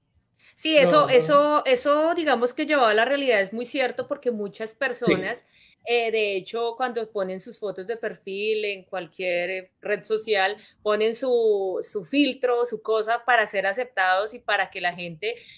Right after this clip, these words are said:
Speaker 1: pues, como que para llamar esa atención de muchas personas. Y esto es
Speaker 2: Sí.
Speaker 1: lo que yo siento, a lo que hace referencia,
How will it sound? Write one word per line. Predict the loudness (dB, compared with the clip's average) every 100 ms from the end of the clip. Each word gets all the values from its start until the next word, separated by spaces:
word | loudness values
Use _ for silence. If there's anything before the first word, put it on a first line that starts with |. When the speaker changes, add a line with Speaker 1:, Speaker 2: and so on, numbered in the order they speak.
| -4
Speaker 1:
pues, | 4 4 4
como | 0 0
que | 0
para | 0 2 2
llamar | 0 0 0
esa | 0 -2
atención | -2 -4 -2 -4 -4
de | -8
muchas | -12 -12 -10
personas. | -8 -8 -6 -6 -6 -8 _ _ _ _ -8
Y | -2 -2 0
esto | 4 6 8 6
es |
Speaker 2:
Sí. |
Speaker 1:
lo | 6
que | 2
yo | 0
siento, | 0 0 0 -2
a | -2
lo | -4 -2
que | -4
hace | -2
referencia, | -4 -4 -4 -6 -2 0